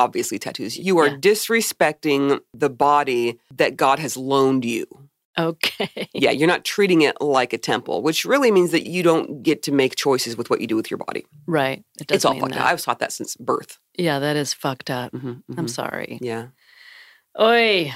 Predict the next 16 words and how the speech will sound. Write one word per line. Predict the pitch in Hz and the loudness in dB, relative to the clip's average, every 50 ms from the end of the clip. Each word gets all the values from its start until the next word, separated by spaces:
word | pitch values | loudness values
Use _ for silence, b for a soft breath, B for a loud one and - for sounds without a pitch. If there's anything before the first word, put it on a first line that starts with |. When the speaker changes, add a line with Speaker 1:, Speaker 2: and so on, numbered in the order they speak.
| - - | -4 2
Speaker 1:
So | 226 | 2
it's | 247 - | 4 4
not | 269 294 294 311 | 4 4 4 2
a | |
surprise | - 262 - - 277 285 320 320 - | 0 -2 0 2 2 2 2 2 0
to | - 262 | 0 0
me | 254 269 262 | 0 2 2
that | 220 202 - | 2 0 0
so | - - 208 202 202 | 2 2 4 4 4
many | 208 196 190 190 190 - | 4 4 4 4 4 4
ex-Mormons | - 170 175 - - - 185 165 143 151 143 143 143 147 156 | 4 2 0 0 -4 -6 -2 0 2 2 4 4 4 4 4
or | 151 147 - | 2 2 2
ex-religious | 147 143 - - 156 143 151 147 151 147 | 2 0 -2 -4 -2 -2 0 -2 -2 -4
people | - - 156 - 147 139 | -2 -2 -2 0 0 -2
in | 135 | 0
general | 131 147 143 143 135 127 120 120 120 | 2 2 2 2 2 2 2 0 -2